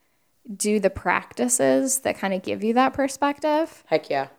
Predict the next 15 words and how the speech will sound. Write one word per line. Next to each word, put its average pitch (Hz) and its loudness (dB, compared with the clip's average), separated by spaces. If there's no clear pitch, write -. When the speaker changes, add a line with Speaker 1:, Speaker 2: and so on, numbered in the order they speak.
Speaker 1:
Do 240 -2
you 240 6
guys 247 4
have 240 2
any 240 2
specific 220 2
gratitude, 240 2
um, 226 0
things 240 0
that - 0
you 254 4
do 247 4
to 240 2
kind 240 0
of 226 2